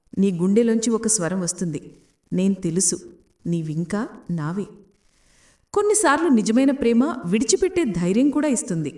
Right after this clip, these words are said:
ఎందుకంటే ఇప్పుడు అతను ఆగితే నీవు ఎగరలేవనే అతనికి తెలుసు.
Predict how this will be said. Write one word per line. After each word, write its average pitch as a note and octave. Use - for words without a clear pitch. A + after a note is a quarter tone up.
ఎందుకంటే G3
ఇప్పుడు A#3+
అతను G4+
ఆగితే B3
నీవు A#3+
ఎగరలేవనే B3+
అతనికి G#3+
తెలుసు. F3